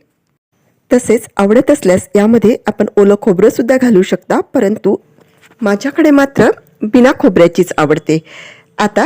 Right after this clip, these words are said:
झाकण लावून याची सरसरीत आपण चटणी वाटून घेऊ. हे बघा, इथे आपली अशी ही सरसरीत चटणी वाटून तयार झालेली आहे. अशी ही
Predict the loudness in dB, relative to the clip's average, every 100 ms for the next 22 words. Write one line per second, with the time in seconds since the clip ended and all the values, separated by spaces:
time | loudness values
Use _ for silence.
0 | -2 -2 -2 2 4 4 4 2 0 -2
1 | 0 -2 -2 -2 -2 0 -2 0 -2 -2
2 | -2 -2 0 0 0 -2 -4 -8 -8 -10
3 | _ _ _ _ _ -2 0 0 0 -4
4 | -6 0 0 0 -4 -6 -4 -4 -4 -4
5 | -2 -2 0 -2 0 -2 -2 -2 -4 0
6 | 2 2 0 0 2 2 2 0 2 2
7 | 2 0 -2 -2 -2 -2